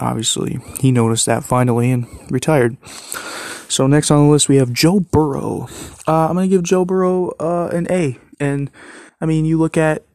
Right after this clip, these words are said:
just everything he's done in just his second year. He got his team to the, to the Super Bowl, and, you know, <clears throat> you gotta give credit where credit's due. And, I mean, yeah. Um,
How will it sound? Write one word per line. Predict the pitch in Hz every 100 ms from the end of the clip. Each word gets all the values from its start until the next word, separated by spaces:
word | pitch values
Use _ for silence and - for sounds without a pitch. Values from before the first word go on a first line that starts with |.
| _ -
just | 120 - - -
everything | 151 156 151 143
he's | 147 135
done | 139 139 147 135 135
in | 131
just | 131 139
his | 123 -
second | 143 - -
year. | 123 127 127
He | 123
got | 123 131
his | 131
team | - 127 123
to | 123
the, | 120 117 - - - - - - -
to | -
the | 104
Super | - 139 131
Bowl, | 120 117 120 117 -
and, | 110 - - - -
you | 143
know, | 147 143 -
<clears throat> | 202
you | 180 160 131 - 143
gotta | 143 139
give | 127 123
credit | - 117
where | -
credit's | - 107 - -
due. | 104 60 -
And, | 120 117 -
I | -
mean, | - - - - - _ _ _
yeah. | - 98 - _ _ - - - - - - - -
Um, | 151 151 151 143 135